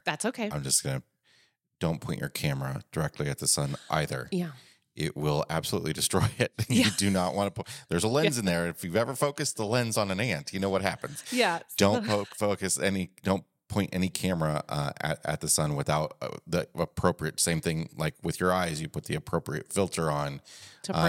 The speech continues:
Speaker 2: and,
Speaker 1: protect
Speaker 2: and a
Speaker 1: it.
Speaker 2: regular, like, dark polarizing filter, again, is not gonna do it. There's all kinds of, if you're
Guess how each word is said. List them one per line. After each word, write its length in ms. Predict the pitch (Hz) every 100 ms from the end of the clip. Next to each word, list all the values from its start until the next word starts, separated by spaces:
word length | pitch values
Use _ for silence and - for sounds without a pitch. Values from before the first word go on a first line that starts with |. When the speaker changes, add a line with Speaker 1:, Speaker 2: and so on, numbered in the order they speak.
| -
Speaker 2:
and, 160 | 92 90
Speaker 1:
protect 120 | -
Speaker 2:
and 100 | 98
a 40 |
Speaker 1:
it. 60 | 90
Speaker 2:
regular, 480 | 92 98 104 101 101
like, 280 | 87 82 - - - _
dark 400 | 98 90 90 - -
polarizing 680 | 85 95 85 80 78 80
filter, 480 | - 87 - 73 73 -
again, 340 | 76 76 71
is 140 | 71 78
not 200 | 73 69
gonna 180 | 73 73
do 200 | 71 73
it. 140 | 71
There's 160 | 71 71
all 140 | 78
kinds 260 | - 80 73
of, 100 | 73 -
if 300 | - - -
you're 260 | 85 82